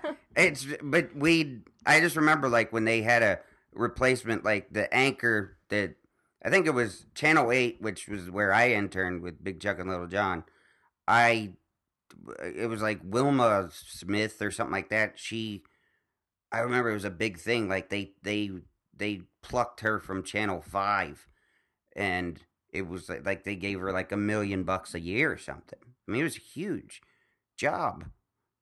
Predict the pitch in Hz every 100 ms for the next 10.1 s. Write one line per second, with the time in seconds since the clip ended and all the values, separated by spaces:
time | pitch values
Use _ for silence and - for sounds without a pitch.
0 | - 226 208 120 196 175 101 85 - _
1 | _ 90 98 - 87 98 85 80 - -
2 | 156 - - _ 247 110 110 120 113 104
3 | - - 139 123 151 143 143 - 151 123
4 | 104 - - _ _ _ - 131 123 127
5 | 139 110 90 98 113 127 117 - 139 131
6 | 143 127 123 175 247 330 165 196 143 160
7 | 143 117 123 117 117 113 107 101 113 -
8 | 107 92 90 - _ _ _ _ - 92
9 | 113 113 113 107 98 92 107 101 98 90
10 | 80